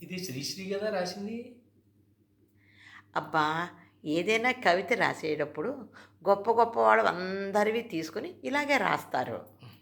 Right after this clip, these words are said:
Speaker 1: ఇంకా కవిత రాయకుండానే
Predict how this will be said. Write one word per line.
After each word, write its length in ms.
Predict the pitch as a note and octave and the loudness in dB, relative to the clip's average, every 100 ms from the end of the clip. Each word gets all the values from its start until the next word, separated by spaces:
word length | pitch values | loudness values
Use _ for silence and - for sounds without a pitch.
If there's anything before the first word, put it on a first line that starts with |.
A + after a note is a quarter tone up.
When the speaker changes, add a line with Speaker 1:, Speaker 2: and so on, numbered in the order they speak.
| _ _ _ _ - - _ _ _ _ _ _ _ _ _ _ _ _ _ _ _ _ _ _ _ - | _ _ _ _ -20 -20 _ _ _ _ _ _ _ _ _ _ _ _ _ _ _ _ _ _ _ -14
Speaker 1:
ఇంకా 360 | A#2+ - - F2 | -14 -14 -18 -16
కవిత 420 | - F#2 E2 G#2 | -12 -12 -12 -12
రాయకుండానే 920 | G#2+ F#2+ E2+ - F2+ F#2 G2+ A2 C3+ | -8 -8 -8 -12 -18 -16 -16 -16 -18